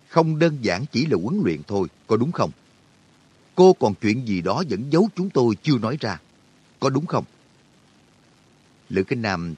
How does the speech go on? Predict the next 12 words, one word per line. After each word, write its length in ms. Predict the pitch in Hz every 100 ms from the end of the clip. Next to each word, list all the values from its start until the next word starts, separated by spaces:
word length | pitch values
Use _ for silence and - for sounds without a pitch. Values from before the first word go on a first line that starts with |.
| -
chẳng 160 | 87
tỏ 180 | 143 82
thái 160 | - 170
độ 200 | 80 80
gì, 160 | 78 69 _ _ _
chỉ 160 | - 90
nói. 280 | 104 104 123 _ _ _ _ _ _ _ _ _ _ -
"Tại 200 | 85 95
sao 180 | - 98
lại 140 | 82
nói 200 | 90 120
vậy?" 180 | 87 71